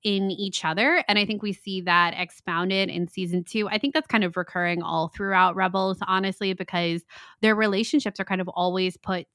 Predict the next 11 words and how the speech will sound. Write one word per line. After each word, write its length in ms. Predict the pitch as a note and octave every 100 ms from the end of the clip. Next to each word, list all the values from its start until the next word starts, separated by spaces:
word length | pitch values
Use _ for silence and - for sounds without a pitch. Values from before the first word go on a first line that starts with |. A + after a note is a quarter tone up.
| -
to 200 | F#3+ F3
the 140 | E3+
test 420 | - B3 - -
and 100 | F#3
they 100 | F#3 -
always 400 | F#3+ F#3+ F#3+ -
come 220 | - F3+
out 320 | E3+ E3+ - - - _
for 340 | - - A3+ G#3
each 320 | F#3+ F3 -
other 480 | G3+ D#3+ D#3 E3